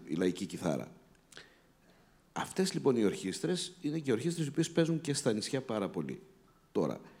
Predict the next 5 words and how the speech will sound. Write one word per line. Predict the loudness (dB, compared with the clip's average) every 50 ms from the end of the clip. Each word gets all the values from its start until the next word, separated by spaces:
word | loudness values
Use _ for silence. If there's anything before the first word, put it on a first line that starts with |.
| -20 -20 -20 -20 -20 _ -20 _ _ _ _ _ _ _ _ _ _
το | 8 8
ενδιαφέρον | 8 10 8 8 6 6 6 4 4 6 6 8 6
είναι | 6 6 6 6
ότι | 4 4 2 2 4 4 4 2 -2 -6 -12 -20 -20 -20 -20 _ _ _ _
υπάρχει, | -12 -4 2 4 4 4 4 2 0 2 2 2 0 0 -4